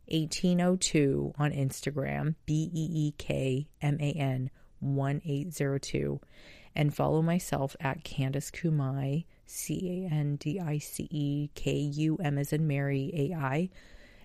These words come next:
and then look at my stories and answer the question, "What are you doing to s-, help to serve others in twenty twenty-three?" Just answer it.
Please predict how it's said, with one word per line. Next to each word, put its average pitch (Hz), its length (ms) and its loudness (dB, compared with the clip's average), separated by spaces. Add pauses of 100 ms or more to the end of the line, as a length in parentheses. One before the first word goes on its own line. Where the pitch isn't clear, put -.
(140)
and 170 320 6
then 147 360 4 (440)
look 143 280 2
at 202 60 -4
my 185 140 2
stories 143 560 0
and 143 100 0
answer 139 340 -2
the 160 100 2
question, - 580 0 (440)
"What 165 180 8
are 190 40 8
you 214 200 6
doing 151 500 4
to - 100 -12
s-, - 160 -10
help - 380 -2
to 156 120 -2
serve 135 400 2
others 135 600 -2 (160)
in 147 140 4
twenty 131 320 0
twenty-three?" - 720 -6 (600)
Just - 200 -2
answer - 360 2
it. - 140 -2